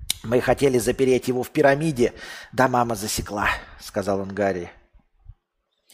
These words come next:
Вечер удался на славу. Хозяин Том составил в маленькой гостиной три стола, и вся компания с удовольствием прикончила ужин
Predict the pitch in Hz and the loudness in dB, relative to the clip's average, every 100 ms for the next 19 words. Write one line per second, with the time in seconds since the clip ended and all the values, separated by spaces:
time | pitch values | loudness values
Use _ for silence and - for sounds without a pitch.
0 | - - - - - - 120 233 - 214 | -20 -20 -20 -20 -18 -2 2 2 2 -4
1 | 87 - - - 120 113 113 147 143 - | -4 -14 -20 -10 2 4 4 2 0 -2
2 | 98 90 - - _ _ _ - - 135 | -2 -2 -4 -14 _ _ _ -20 2 2
3 | 147 208 156 - 208 190 - - - 139 | 4 2 0 -2 -2 -2 -10 -2 2 4
4 | 185 175 156 135 156 143 131 117 127 - | 4 4 4 2 0 0 -2 2 0 0
5 | 151 120 110 127 117 - 107 196 175 - | -2 -2 -2 -2 -2 0 4 4 4 0
6 | 208 - 135 113 190 165 135 117 110 185 | -6 -4 -6 -2 -4 -2 -6 2 2 2
7 | 196 - 151 117 131 170 156 - 113 110 | -2 -4 -4 0 -2 -2 -4 -2 0 0
8 | 165 131 120 | 0 0 -2